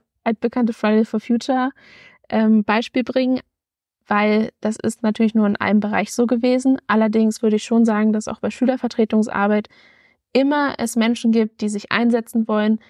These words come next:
Ich sag mal so, bei Wahlen ist es mir bis jetzt noch nicht untergekommen, dass nur eine Person sich zur Wahl gestellt hat und die es dann halt auch geworden ist. Es war immer, sag ich mal, hart umkämpft und man hat immer gemerkt, dass die Menschen, die das auch wollen, die Ämter,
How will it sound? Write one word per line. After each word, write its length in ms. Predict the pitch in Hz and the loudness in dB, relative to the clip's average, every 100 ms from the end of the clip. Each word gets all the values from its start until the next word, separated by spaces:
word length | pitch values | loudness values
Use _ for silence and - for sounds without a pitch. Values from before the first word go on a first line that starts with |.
| _ | _
Ich 140 | - 220 | -6 -2
sag 160 | 220 | -2
mal 120 | 240 226 | 0 2
so, 140 | 226 | 2
bei 180 | 208 208 | 0 0
Wahlen 340 | 196 214 240 | 2 2 0
ist 140 | 226 - | -2 -6
es 240 | 226 - _ | -10 -12 _
mir 200 | 226 220 | 0 2
bis 140 | 208 214 | 0 -2
jetzt 180 | 214 - | -2 0
noch 80 | |
nicht 220 | 214 233 - | 0 0 -2
untergekommen, 600 | 240 247 226 - 226 220 | -2 0 -2 -2 -2 -2
dass 180 | 220 | -2
nur 120 | 220 214 | -4 -2
eine 220 | 190 214 | 0 0
Person 340 | - 214 214 | -2 -2 0
sich 160 | 208 214 | -2 -4
zur 160 | 220 | -4
Wahl 220 | 214 196 220 | 0 2 0
gestellt 400 | 233 220 226 254 | 0 0 0 -2
hat 160 | 226 | -2
und 140 | 202 214 | 0 2
die 100 | 220 | 2
es 80 | |
dann 220 | - 208 214 | 2 0 0
halt 120 | - | -2
auch 140 | 202 | -4
geworden 440 | 180 196 156 175 214 | -4 -4 -2 0 0
ist. 280 | 262 285 - - - - _ | -2 -4 -10 -20 -20 -20 _
Es 160 | 226 214 | -4 -2
war 100 | - | 2
immer, 380 | 240 262 254 | 2 2 2
sag 160 | 240 214 | 0 -2
ich 120 | 220 | -2
mal, 240 | 214 202 202 | -2 0 0
hart 200 | 214 - | 0 2
umkämpft 680 | 208 - 233 330 - - | 0 2 2 0 -4 -12
und 340 | - 208 214 - | -4 -2 -2 -4
man 160 | 214 214 | -4 -2
hat 160 | 214 | -4
immer 300 | - 233 247 | 0 2 2
gemerkt, 480 | 233 214 202 214 - | 2 2 0 -2 -4
dass 100 | 208 | -8
die 120 | - | -4
Menschen, 340 | 214 208 214 214 | -2 -2 0 0
die 100 | 208 | 0
das 200 | 202 - | -4 -8
auch 180 | - - | -8 -2
wollen, 240 | 220 226 | 2 2
die 160 | 208 - | 0 0
Ämter, 440 | 226 226 220 226 | 0 2 0 -2